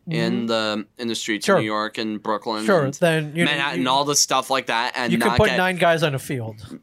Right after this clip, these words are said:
Speaker 1: and not get condemned. No, that, that, no, that's not my main point.
Speaker 2: Oh.
Speaker 1: To, and not get condemned, then not only can you put nine guys on a field, I feel like I can also go to Yankee Stadium.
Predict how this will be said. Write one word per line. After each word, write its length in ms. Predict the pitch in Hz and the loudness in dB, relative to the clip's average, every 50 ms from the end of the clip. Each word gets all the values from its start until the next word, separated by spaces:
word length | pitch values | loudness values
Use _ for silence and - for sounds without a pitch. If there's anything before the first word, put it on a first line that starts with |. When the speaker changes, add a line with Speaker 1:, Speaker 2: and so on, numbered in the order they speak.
| _ _ _ - | _ _ _ -4
Speaker 1:
and 160 | 127 131 131 | -2 0 2
not 240 | 131 131 135 139 - | 2 2 0 0 -2
get 340 | - 156 139 135 - - _ | -2 0 0 -2 -4 -6 _
condemned. 280 | - 139 123 120 113 95 | -10 -4 -2 -2 0 0
No, 200 | 120 120 113 95 | 0 0 0 0
that, 200 | 90 98 98 95 107 | -2 -4 -6 -6 -6
that, 140 | 107 98 | -6 -6
no, 260 | 98 104 104 92 87 82 | -4 -4 -4 -4 -4 -6
that's 220 | 85 87 - - | -8 -10 -8 -8
not 120 | 95 85 | -8 -8
my 120 | 82 82 80 | -8 -8 -12
main 200 | 80 82 80 78 | -12 -14 -16 -12
point. 260 | - 87 85 - - _ 151 | -10 -10 -10 -10 -10 _ -10
Speaker 2:
Oh. 160 | 131 107 107 110 - - _ _ _ _ _ | -10 -10 -10 -14 -20 -20 _ _ _ _ _
Speaker 1:
To, 240 | - 135 131 120 - - _ - | -2 -2 -2 -2 -4 -8 _ -4
and 220 | 123 123 120 113 | -4 -2 0 0
not 200 | 113 110 117 113 | 0 0 0 0
get 160 | - 123 120 | -2 -4 -4
condemned, 520 | - 127 120 104 104 101 107 127 147 - - _ _ _ _ _ _ - | -2 -4 -4 -4 -2 -2 -4 -4 -8 -10 -16 _ _ _ _ _ _ -10
then 480 | 113 120 123 123 120 120 117 117 113 - _ _ _ _ _ | -6 -4 -2 -2 -2 -2 -4 -4 -6 -8 _ _ _ _ _
not 160 | - 143 147 139 | -4 -2 0 0
only 200 | 147 151 160 147 | 2 2 0 0
can 120 | - 123 | 0 -2
you 80 | 110 95 | -4 -2
put 140 | - 101 95 | -2 -4 -4
nine 180 | 90 87 87 | -4 -6 -6
guys 220 | 82 90 87 82 82 | -6 -6 -6 -6 -8
on 80 | 82 | -10
a 40 | 82 | -10
field, 300 | - - 76 76 78 78 - - _ | -12 -12 -14 -14 -14 -16 -18 -12 _
I 80 | 147 147 | -10 -10
feel 220 | - - 160 160 | -6 -2 0 0
like 160 | 156 147 151 | 0 0 0
I 80 | 139 135 | -4 -4
can 160 | 131 127 117 | -4 -4 -4
also 300 | 98 123 110 - - 117 | -2 -2 -2 -2 -4 -6
go 120 | 95 110 104 | -6 -6 -8
to 80 | 98 95 | -10 -8
Yankee 320 | 92 85 80 76 - 80 | -10 -10 -12 -12 -10 -8
Stadium. 540 | - - - - - - - - - _ | -6 -6 -6 -10 -14 -18 -20 -20 -20 _